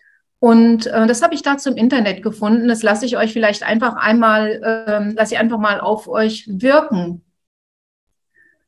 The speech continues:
Als wir uns die Profile der Leihmütter ansahen, war die Vergütung natürlich sehr wichtig, ebenso wie die geografische Lage, die Beschäftigung und die Erfahrung. Obwohl es in unserer Gegend viele verfügbare Kandidaten gibt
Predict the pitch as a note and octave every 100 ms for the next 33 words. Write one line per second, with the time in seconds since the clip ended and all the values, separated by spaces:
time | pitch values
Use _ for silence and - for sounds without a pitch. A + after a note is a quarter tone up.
0 | _ _ _ A#3+ B3 B3+ D4+ C#4+ C#4 C#4
1 | C4 - C#4+ D4 D4 A#3 A3 G#3+ A#3 C4+
2 | C4+ A3+ G3 A#3 C4 D4 D4 D4 G#3+ A3
3 | A3+ A3+ F#3+ A#3+ C#4+ D4+ B3 G#3 A3+ A3+
4 | A3 G#3 F#3 A3 G3 B3+ - - E3+ -
5 | A3 A#3 A3 G#3+ A3 G3+ G3 G3 F#3+ F#3
6 | G#3 G3+ F#3+ F3+ F3+ A3+ A3 F#3+ F#3+ A3
7 | A3 A3 G#3+ G3 A3 A3 G3+ F#3 E3+ E3+
8 | F3+ A#3+ C4 C4+ B3+ A3+ A3 G#3+ G3+ A3+
9 | A#3 - C4+ C4+ A3+ G3+ B3+ B3+ A3 G#3
10 | G#3 G3 F#3+ F#3 F3+ - C4 D#4+ F#4